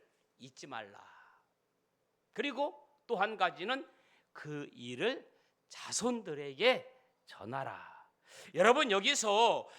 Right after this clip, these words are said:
눈으로 본 그 일이 뭘까요? 모세가 말한 눈으로 본 그 일은 이스라엘이 호렙산, 시내산에서 하나님의 임재를 직접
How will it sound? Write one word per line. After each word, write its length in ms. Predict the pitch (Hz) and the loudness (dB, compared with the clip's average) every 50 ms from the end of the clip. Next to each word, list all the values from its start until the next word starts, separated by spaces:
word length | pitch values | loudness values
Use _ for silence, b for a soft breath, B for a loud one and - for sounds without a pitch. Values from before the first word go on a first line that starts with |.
| B B | B B
눈으로 640 | 143 139 220 247 285 285 302 302 311 302 302 302 208 | -6 -2 0 2 2 4 4 4 6 6 6 4 4
본 320 | 214 262 294 330 339 - | 4 2 2 2 -2 -6
그 340 | - 196 233 247 254 277 - | -6 -4 -4 -4 -4 -6 -8
일이 320 | 196 160 160 160 165 220 | -10 -8 -6 -6 -6 -6
뭘까요? 1000 | 226 151 120 117 123 - - 196 180 135 113 107 113 120 139 151 131 107 - - _ _ _ _ _ _ _ _ _ _ _ _ _ _ _ _ _ _ _ _ _ b b b b b b b | -8 -8 -10 -10 -10 -6 -2 0 0 0 0 -2 -4 -2 -2 -2 -2 -4 -8 -14 _ _ _ _ _ _ _ _ _ _ _ _ _ _ _ _ _ _ _ _ _ b b b b b b b
모세가 580 | - 160 202 269 254 - 285 277 262 262 269 262 | 2 4 4 4 4 6 6 8 10 12 10 12
말한 520 | 233 226 220 233 247 240 240 240 240 185 | 12 12 12 12 12 12 10 8 4 -2
눈으로 400 | 175 226 247 254 262 277 277 262 | 0 2 2 2 4 4 4 4
본 240 | 247 269 262 262 269 | 4 2 2 2 -2
그 260 | - 185 220 220 233 | -4 -2 -2 -2 -2
일은 600 | 202 - 165 160 156 165 175 208 220 175 113 - - _ _ _ _ _ _ _ _ b b b b b b b b b b b b b b | -2 -2 -2 2 4 6 6 6 4 4 0 -4 -8 _ _ _ _ _ _ _ _ b b b b b b b b b b b b b b
이스라엘이 840 | - 190 202 196 - 220 214 208 202 196 196 202 196 190 185 220 269 349 | -6 -4 -4 -4 -2 4 8 10 10 10 10 8 8 8 6 6 4 2
호렙산, 760 | 330 - - 254 254 262 247 262 - - 214 147 117 98 - - - | -2 -4 -2 2 4 4 4 2 0 -2 -2 -2 -2 -4 -10 -20 -20
시내산에서 1200 | - - - - - 202 190 196 220 214 - 226 226 220 185 165 160 151 - 202 208 214 220 214 b b b b b | -18 -16 -14 -8 -4 0 2 4 4 4 4 4 4 6 4 2 2 0 -2 -2 0 0 0 -2 b b b b b
하나님의 1040 | b - - - 208 214 214 208 214 220 220 220 220 220 220 220 226 220 - - _ _ | b -16 -8 -6 0 2 4 4 4 2 0 -2 -2 -2 0 -2 -2 -4 -6 -10 _ _
임재를 640 | 175 185 202 214 214 185 196 196 214 262 294 403 - - _ _ _ _ _ _ _ _ _ _ | -4 -4 -2 -2 -2 -4 -4 -2 -2 -2 -4 -4 -10 -18 _ _ _ _ _ _ _ _ _ _
직접 520 | - - 185 - - _ _ - 277 285 | -12 -12 -12 -12 -14 _ _ 2 4 4